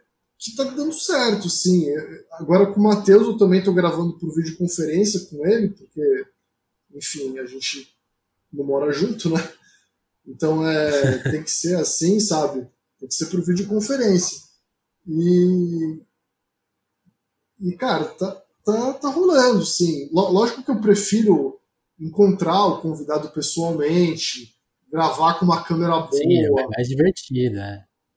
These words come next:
Speaker 1: com, com o convidado microfonado, o áudio bonitinho, sabe? Porque aí dá pra fazer uma ediçãozinha mais legal, dá pra brincar mais legal. Mas não,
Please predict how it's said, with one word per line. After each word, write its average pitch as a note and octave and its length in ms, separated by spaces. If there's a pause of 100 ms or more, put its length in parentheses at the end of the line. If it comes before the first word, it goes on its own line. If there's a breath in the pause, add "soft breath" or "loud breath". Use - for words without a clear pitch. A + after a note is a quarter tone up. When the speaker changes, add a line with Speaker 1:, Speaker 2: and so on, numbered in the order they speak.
(180)
Speaker 1:
com, D3+ 200
com D#3 180
o D3+ 140
convidado E3 500
microfonado, E3 1200 (320)
o D3+ 140
áudio D#3+ 280
bonitinho, E3 1080 (320)
sabe? C#3+ 420
Porque - 200
aí D#3 160
dá E3+ 80
pra E3+ 340 (160)
fazer D#3 160
uma D#3+ 300
ediçãozinha D3+ 600
mais D3+ 160
legal, E3 380
dá C#3+ 80
pra C#3 160
brincar D#3 420
mais D#3 240
legal. D#3+ 640 (520)
Mas D#4+ 280
não, D#4 280